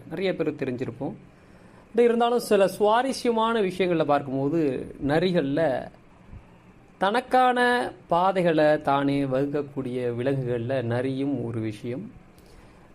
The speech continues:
பெரிய வலிமை மிகுந்த உயிரினங்களே காட்டுல வாழ முடியுங்கிற ஒரு, ஒரு கோட்பாட்டை உடைத்த ஒரு மிருகமாக பார்க்கப்படுது நரி. ஏன்னா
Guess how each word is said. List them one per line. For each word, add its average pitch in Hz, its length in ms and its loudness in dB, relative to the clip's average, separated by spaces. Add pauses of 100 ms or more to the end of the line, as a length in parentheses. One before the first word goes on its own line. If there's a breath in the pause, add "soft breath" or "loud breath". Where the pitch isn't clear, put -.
பெரிய 247 340 4 (560)
வலிமை 202 460 2
மிகுந்த 220 760 4
உயிரினங்களே 180 760 0
காட்டுல 147 440 0
வாழ 135 260 2
முடியுங்கிற 131 800 0
ஒரு, 117 360 -4 (300)
ஒரு 135 240 -6
கோட்பாட்டை 151 680 0
உடைத்த 185 800 -2
ஒரு 143 200 0
மிருகமாக 156 840 0
பார்க்கப்படுது 131 760 -4
நரி. 113 280 -6 (120)
ஏன்னா 143 400 -2